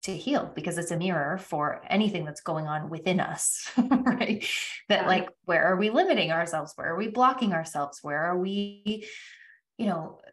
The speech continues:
Speaker 1: choosing to not see the reality of what's really going on? Or are we putting our head in the sand? Or what are we not acknowledging? Or where are we, right? Like, all of these questions. And I think oftentimes I see my work with women as being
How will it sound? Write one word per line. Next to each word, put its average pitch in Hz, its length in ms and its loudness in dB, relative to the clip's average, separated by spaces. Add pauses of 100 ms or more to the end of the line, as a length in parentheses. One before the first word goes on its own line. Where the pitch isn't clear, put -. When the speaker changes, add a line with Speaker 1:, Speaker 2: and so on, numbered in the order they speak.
(420)
Speaker 1:
choosing 254 540 0
to 185 120 -6
not 156 280 -2
see 185 220 -4
the 175 140 0
reality 165 600 -2
of 156 100 -8
what's - 280 -6
really 320 260 4
going 151 340 2
on? - 420 -6
Or 160 480 -2 (460)
are 170 80 -14
we 180 40 -8
putting 208 280 2
our 214 100 6
head 233 220 2
in 240 140 6
the 196 60 4
sand? 147 540 -4
Or 143 80 -8
what 160 220 -6
are 180 80 2
we 220 220 2
not 208 300 6
acknowledging? 240 720 2
Or - 100 -6
where 165 280 -6
are 202 60 0
we, 233 300 -4 (100)
right? 185 220 -2
Like, 185 180 -2
all 185 220 6
of 180 120 2
these 165 220 -4
questions. 175 680 -2
And 165 100 0
I 165 60 0
think 165 320 -6 (1080)
oftentimes 180 580 2
I 165 120 0
see 160 480 -4 (120)
my 180 300 4
work 180 300 0
with 170 160 -4
women 156 360 -4
as 165 260 -4
being 156 600 -4